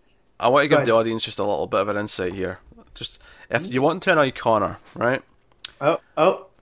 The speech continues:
Speaker 1: Connor happens to hate Stacy's mum with a passion, right?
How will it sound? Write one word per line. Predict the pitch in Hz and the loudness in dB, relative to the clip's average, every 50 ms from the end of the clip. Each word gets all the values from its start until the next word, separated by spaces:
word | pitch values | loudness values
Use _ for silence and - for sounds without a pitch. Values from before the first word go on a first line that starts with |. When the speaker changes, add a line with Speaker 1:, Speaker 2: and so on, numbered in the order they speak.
| _ _ _ | _ _ _
Speaker 1:
Connor | - - 151 151 165 185 196 | -4 4 6 8 8 8 6
happens | 170 156 175 165 151 - - 151 - - | 6 6 2 2 2 0 -8 -8 -8 -6
to | - 131 | -8 -8
hate | - - - - 131 127 120 117 110 - - - - _ _ | -10 -10 -6 -2 2 2 2 2 0 -2 -6 -16 -20 _ _
Stacy's | - - - - - 135 120 120 120 - 123 117 104 113 | -12 -8 -6 -4 -2 0 0 0 0 -2 -4 -6 -6 -2
mum | 110 107 110 101 101 98 98 - _ _ _ _ _ - | -2 0 0 -2 -2 -6 -10 -12 _ _ _ _ _ -8
with | - 110 - - | -8 -8 -4 -4
a | 98 - - _ _ _ _ _ - | -6 -6 -8 _ _ _ _ _ -18
passion, | - - - 110 92 92 - - 80 71 62 - _ _ _ _ _ _ _ - | -12 -6 -2 0 0 0 -2 -8 -8 -12 -14 -18 _ _ _ _ _ _ _ -10
right? | - - 113 120 135 135 | -6 -2 0 0 0 -2